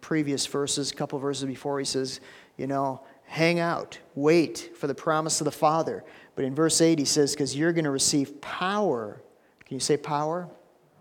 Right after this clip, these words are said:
"When the Holy Spirit comes upon you, and you're gonna be witnesses to me in Jerusalem, Judea, and Samaria, and all the othermost parts of the world."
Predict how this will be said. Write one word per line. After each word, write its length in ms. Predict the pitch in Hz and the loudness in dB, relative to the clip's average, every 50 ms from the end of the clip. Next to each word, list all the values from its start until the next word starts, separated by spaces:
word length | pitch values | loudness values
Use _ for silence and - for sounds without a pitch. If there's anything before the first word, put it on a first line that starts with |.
| - - - - - - - - - - - - - - - - | -20 -20 -20 -20 -20 -20 -20 -20 -20 -20 -20 -20 -20 -20 -20 -14
"When 120 | - 139 139 | -10 -6 -4
the 60 | 139 | -2
Holy 280 | 123 139 151 160 160 | 0 2 2 2 4
Spirit 440 | 143 123 - - - 175 170 147 - | 4 4 2 4 2 2 2 2 2
comes 220 | - 147 139 131 131 | 0 -4 -4 -4 -6
upon 440 | 131 - - 147 147 147 156 156 | -8 -6 -4 -4 -2 -2 -2 -4
you, 260 | 139 127 123 117 127 - - _ _ - - - - _ _ _ _ - | -4 -6 -6 -8 -10 -14 -18 _ _ -20 -20 -20 -20 _ _ _ _ -10
and 140 | 123 127 | -6 -4
you're 100 | 135 135 | -2 0
gonna 140 | 135 147 143 | 2 2 2
be 140 | 135 139 135 | 2 0 -2
witnesses 600 | 131 131 151 175 190 - 143 - - 143 131 - | -2 0 0 0 0 0 -2 -2 -2 -2 -2 -4
to 100 | - 135 | -4 -4
me 120 | 135 135 | -2 -2
in 100 | 139 135 | -2 -4
Jerusalem, 480 | 127 123 135 143 143 143 - - 156 143 | -4 -4 -4 -2 -2 -2 0 -2 -2 -2
Judea, 560 | 131 131 131 123 135 147 151 156 160 156 - - - - - - - _ _ - | -4 -6 -6 -2 0 2 2 2 2 0 -2 -8 -14 -20 -20 -20 -20 _ _ -8
and 220 | 131 127 127 123 | -8 -6 -4 -4
Samaria, 460 | - - - 139 139 143 143 143 139 | -2 -2 0 0 2 2 2 2 2
and 80 | 135 127 | 0 0
all 120 | 123 127 | 0 0
the 100 | 123 127 | 0 0
othermost 640 | 127 127 123 120 - - - - 131 135 131 127 - | 0 0 -2 -4 -8 -14 -14 -12 -10 -8 -8 -8 -8
parts 300 | - - 131 127 123 - | -6 -2 -2 -2 -2 -2
of 80 | - 131 | -4 -4
the 80 | 117 123 | -4 -6
world." 360 | 127 143 143 139 123 113 | -6 -6 -6 -6 -8 -10